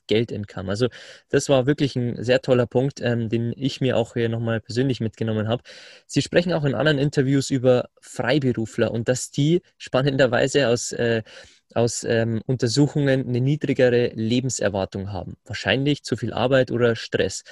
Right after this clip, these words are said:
Was gibt's da für Tools, die Sie vielleicht nutzen, dass Ihr Stresslevel oder Ihre Arbeit, ähm, weniger ist oder zumindest das, was Sie nicht tun wollen oder das vielleicht für,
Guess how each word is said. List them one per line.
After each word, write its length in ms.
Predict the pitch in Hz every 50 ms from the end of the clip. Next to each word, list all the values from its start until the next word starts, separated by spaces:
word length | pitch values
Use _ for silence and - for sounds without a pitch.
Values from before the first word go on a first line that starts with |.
| - - - - _ _
Was 200 | - 135 - -
gibt's 220 | 180 165 - - -
da 100 | 170 -
für 180 | - 131 -
Tools, 380 | - - - 151 165 170 - -
die 100 | 131 120
Sie 220 | 113 - 143 151
vielleicht 460 | - - 156 147 143 139 143 - -
nutzen, 460 | 143 143 139 - - - 143 135 131 113
dass 320 | 120 117 - - - - - - - - - - _ _ _
Ihr 160 | - 156 175
Stresslevel 840 | 165 - - - 143 131 147 - - - 131 135 135 135 139 135 135
oder 280 | - - 120 113 117 101 -
Ihre 360 | - 123 120 123 113 110 - - _ -
Arbeit, 640 | 104 110 131 131 143 135 135 131 - - - - -
ähm, 560 | 113 113 113 110 113 113 113 113 113 110 - -
weniger 600 | 214 175 120 107 117 127 147 156 151 143 151 147
ist 300 | 151 151 160 - - -
oder 300 | 151 127 127 127 123 -
zumindest 580 | - - 127 123 127 131 131 131 123 - - _ - - - - _ _ _
das, 200 | - 127 135 -
was 140 | 135 135 -
Sie 120 | - 131 123
nicht 280 | 131 147 - - -
tun 280 | - - 147 143 135 123
wollen 260 | 127 139 147 147 131
oder 180 | 120 117 117 107
das 220 | 117 120 - -
vielleicht 340 | - 117 113 107 110 - -
für, 260 | - - 120 113